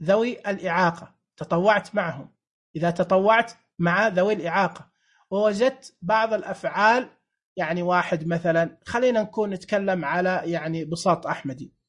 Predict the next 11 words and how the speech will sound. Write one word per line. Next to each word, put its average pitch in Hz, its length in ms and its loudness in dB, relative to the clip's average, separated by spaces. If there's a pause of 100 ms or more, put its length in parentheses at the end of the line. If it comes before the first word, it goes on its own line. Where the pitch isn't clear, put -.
(280)
بعض 220 260 6
الناس 208 400 2
من، 190 280 0
من، 185 300 0
من، 180 300 0
من 185 160 0
المعاقين 175 600 -2
ممكن 214 320 -6
يتجرد 190 540 0
من 180 120 2
ملابسه، 156 480 0